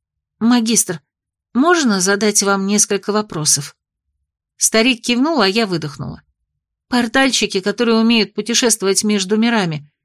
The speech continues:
чем-то отличаются от обычных? В смысле, их можно как-то вычислить?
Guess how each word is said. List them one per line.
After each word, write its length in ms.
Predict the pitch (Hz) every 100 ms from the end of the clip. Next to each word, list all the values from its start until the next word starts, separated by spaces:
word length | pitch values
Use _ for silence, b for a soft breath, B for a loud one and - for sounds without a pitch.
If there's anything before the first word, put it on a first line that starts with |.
| _
чем-то 320 | - 254 240 254
отличаются 640 | 262 269 - 370 - 180
от 100 | 175
обычных? 560 | 214 208 - 143 139 _ _ _ _ _ _
В 80 | -
смысле, 460 | - 240 226 220 220
их 100 | 277
можно 340 | 359 320 220
как-то 300 | 185 180 202
вычислить? 640 | 214 233 160 156 165 -